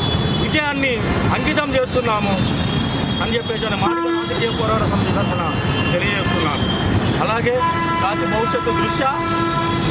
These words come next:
మరికొన్ని నిర్ణయాలు కూడా ఏమైనా తప్పిదాలు జరిగితే భవిష్యత్తులో కూడా మేము కార్యాచరణలు కూడా తీసుకోవడానికి కూడా భావిస్తున్నాము. ఇప్పుడు నడుపుతున్న ప్రభుత్వానికి మరొకసారి అభినందనలు తెలియజేస్తున్నాము.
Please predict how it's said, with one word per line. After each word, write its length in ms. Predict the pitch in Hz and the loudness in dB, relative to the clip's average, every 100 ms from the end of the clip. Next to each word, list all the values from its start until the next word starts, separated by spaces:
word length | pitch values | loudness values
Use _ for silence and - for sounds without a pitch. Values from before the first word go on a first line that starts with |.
| - - | 0 2
మరికొన్ని 520 | 185 262 - 269 269 233 180 175 | 0 0 0 0 2 0 0 2
నిర్ణయాలు 480 | 233 269 277 262 262 247 | 2 2 2 0 0 0
కూడా 200 | 240 226 185 - - 151 208 | 2 2 0 0 0 2 2
ఏమైనా 240 | 233 220 208 | 0 0 0
తప్పిదాలు 380 | 196 247 247 233 | 0 0 0 0
జరిగితే 340 | 214 214 208 185 165 - - - - | 0 0 0 0 0 0 0 0 2
భవిష్యత్తులో 480 | 214 262 262 247 240 220 | 2 2 0 0 0 0
కూడా 140 | 208 196 | 0 2
మేము 140 | 196 196 - | 0 2 2
కార్యాచరణలు 460 | 208 233 233 220 208 | 2 0 0 0 0
కూడా 100 | 208 | 0
తీసుకోవడానికి 560 | 190 - 185 175 175 165 | 0 0 0 0 0 0
కూడా 160 | 170 160 147 - - - - | 0 0 0 0 0 0 0
భావిస్తున్నాము. 640 | 156 208 214 226 220 226 247 254 - - | 0 0 0 0 0 0 0 0 0 0
ఇప్పుడు 180 | - 190 180 | 0 -2 -2
నడుపుతున్న 480 | 185 233 226 208 190 | -2 -2 0 0 0
ప్రభుత్వానికి 680 | 190 226 226 208 202 190 185 - 202 - | 0 0 0 0 0 0 0 0 0 2
మరొకసారి 500 | 160 233 262 247 240 220 | 0 0 0 0 0 0
అభినందనలు 400 | 220 214 214 190 | 2 2 2 0
తెలియజేస్తున్నాము. 600 | 196 185 175 175 170 165 | 0 0 0 0 0 0